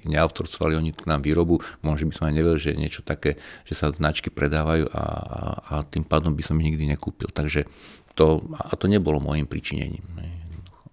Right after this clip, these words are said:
A čo je dôležité, ďalšiu vec, ktorú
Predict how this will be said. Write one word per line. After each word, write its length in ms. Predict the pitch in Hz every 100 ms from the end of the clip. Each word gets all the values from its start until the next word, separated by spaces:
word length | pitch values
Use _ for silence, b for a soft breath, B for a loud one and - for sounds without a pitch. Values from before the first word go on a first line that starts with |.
| _ B B B B B
A 80 |
čo 160 | - -
je 80 | 151
dôležité, 440 | 120 110 104 -
ďalšiu 400 | 82 90 107 -
vec, 180 | 87 90
ktorú 320 | - 78 76